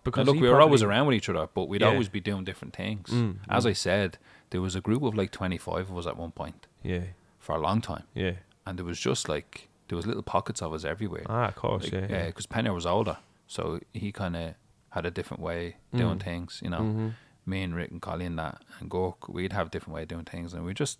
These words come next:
Speaker 2: we all, we're all in
Speaker 1: Yeah.
Speaker 2: to different things, and you know what I'm saying? It's like any fucking, I don't know, uh, any, like, genre. There's a, there's a subgenre. Do you know what I mean? And that's
Speaker 1: Yeah,
Speaker 2: what we
Speaker 1: yeah,
Speaker 2: were
Speaker 1: that's
Speaker 2: like.
Speaker 1: what
Speaker 2: We
Speaker 1: I
Speaker 2: were
Speaker 1: was
Speaker 2: like a
Speaker 1: like,
Speaker 2: little
Speaker 1: yeah.
Speaker 2: genre, but there was loads of us
Speaker 1: Little
Speaker 2: with little
Speaker 1: s-,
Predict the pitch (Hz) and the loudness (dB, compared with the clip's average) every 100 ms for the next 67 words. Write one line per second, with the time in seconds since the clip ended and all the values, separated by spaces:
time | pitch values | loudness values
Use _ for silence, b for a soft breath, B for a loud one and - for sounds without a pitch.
0 | - 107 120 127 104 135 123 92 98 92 | -4 4 6 6 4 6 6 6 2 -2
1 | - 95 98 101 - - 110 117 120 104 | -6 -6 0 0 0 -4 0 2 2 0
2 | 90 82 B B B B - 196 147 - | -4 -10 B B B B -2 2 2 4
3 | 107 110 110 - 147 110 104 107 - 101 | 2 4 0 0 0 2 0 0 0 -2
4 | - 95 92 92 B B B - 107 90 | 0 -2 -2 -4 B B B -4 0 0
5 | 82 90 90 78 78 76 64 50 - _ | 0 -2 -4 -4 -4 -4 -8 -10 -16 _
6 | _ - 98 98 92 85 - - - 92 | _ -12 -12 -10 -12 -12 -16 -10 -4 0
7 | 95 95 85 80 90 92 92 - _ - | 0 0 -2 -6 -8 -6 -6 -8 _ -10
8 | 87 - - 98 92 92 85 80 - - | -4 0 2 2 0 -2 -2 -6 -12 -4
9 | 107 101 101 101 104 95 87 135 110 101 | 0 2 2 2 0 2 8 10 10 8
10 | 98 107 101 92 85 117 117 120 107 98 | 8 8 8 8 6 8 10 10 8 8
11 | 107 107 92 98 98 90 87 B B B | 6 6 4 4 4 2 -4 B B B
12 | 98 - 92 90 95 101 95 92 90 - | 0 2 0 2 2 2 0 0 0 2
13 | 92 95 104 | 2 4 6